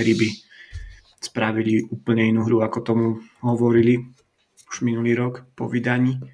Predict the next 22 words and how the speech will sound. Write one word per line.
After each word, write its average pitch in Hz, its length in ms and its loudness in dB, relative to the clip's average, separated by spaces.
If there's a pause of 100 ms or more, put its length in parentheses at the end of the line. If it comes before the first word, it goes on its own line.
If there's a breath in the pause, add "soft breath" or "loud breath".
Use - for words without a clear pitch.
(140)
teda 107 240 -4
predminulý 113 560 0
už 117 160 -4
teraz. 131 320 -4 (1600 soft breath)
Takže 110 160 -4
som 127 240 0
zvedavý, 127 560 0
ako 120 400 -8 (320)
dopadnú - 560 -8
tieto 120 240 -8
dva 123 240 -4
patche 120 320 -4
a 110 160 -6
či 127 320 -4 (320 loud breath)
C 123 160 -6
D 127 80 0
Projekt 120 320 -2
narukuje 117 480 0
s 117 80 -4
niečím 127 320 0
novým, 110 560 0 (560)
konečne. 113 640 -6